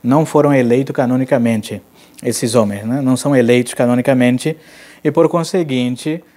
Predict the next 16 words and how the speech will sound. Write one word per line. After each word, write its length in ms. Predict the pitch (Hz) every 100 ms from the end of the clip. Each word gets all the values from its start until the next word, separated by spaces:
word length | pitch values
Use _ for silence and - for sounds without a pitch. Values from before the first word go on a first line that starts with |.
| _
né, 260 | 131 117 120
não 160 | 131 139
são 200 | 147 147
contados 580 | 151 123 117 117 131
como 560 | 127 135 127 113 107 110
no, 200 | 120 123
no 260 | 113 117 117
número, 380 | 107 139 123 117
no 120 | 110
rol 340 | 104 120 123 - -
dos 160 | 127 117
romanos 320 | 123 113 117
pontífices. 640 | - 123 113 101 - - - - -
Então, 240 | 147 185
nós, 300 | 190 131 127
católicos, 680 | - 165 156 123 135 180 175